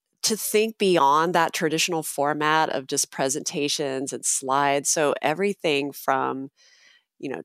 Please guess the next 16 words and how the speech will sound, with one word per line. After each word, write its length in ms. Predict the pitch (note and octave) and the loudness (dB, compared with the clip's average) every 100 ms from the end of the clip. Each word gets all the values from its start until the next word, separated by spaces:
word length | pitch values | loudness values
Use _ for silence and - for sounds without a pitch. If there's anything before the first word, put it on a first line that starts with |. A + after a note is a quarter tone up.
| - | -2
chat 580 | - - A#3 A3+ A3 - | -2 2 2 2 2 0
to 500 | - F#3 D3 C3 B2 - | -2 0 0 0 -4 -8
polls, 460 | - A3+ G#3 G3+ G#3+ | -2 2 4 2 2
there's 180 | G#3 | 0
just 220 | A#3+ A3 - | 2 2 2
so 200 | E3+ E3 | 2 0
much 340 | E3 C#3+ - | 0 0 -2
that 140 | D#3 | -4
we 120 | D#3+ D3+ | -4 -6
can 180 | C#3 B2 | -10 -6
do. 600 | C#3 E3 A#2+ C3+ C3+ D#3 C3+ | 0 0 0 -2 -6 -8 -6
And 380 | B2+ B2+ C#3 - | -4 -4 -8 -8
we've 200 | D#3+ F3+ | -4 0
seen 440 | - F#3 A#3+ D4 C#4 | 2 2 2 2 0
some 240 | - A#2+ | -2 -4
successful 800 | - - - - - - C3+ | -6 -4 -2 0 -2 -4 -6